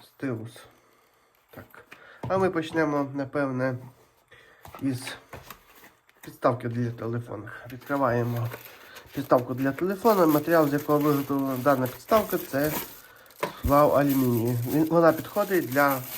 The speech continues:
телефонів та планшетів від чотирьох дюймів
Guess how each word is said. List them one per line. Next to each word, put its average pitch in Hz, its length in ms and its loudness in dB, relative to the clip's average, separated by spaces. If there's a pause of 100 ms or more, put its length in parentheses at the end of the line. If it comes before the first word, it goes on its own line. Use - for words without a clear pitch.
(640)
телефонів 165 600 0
та 170 100 -2
планшетів 139 680 -4 (580)
від 156 380 -4
чотирьох - 680 -4
дюймів 185 460 -4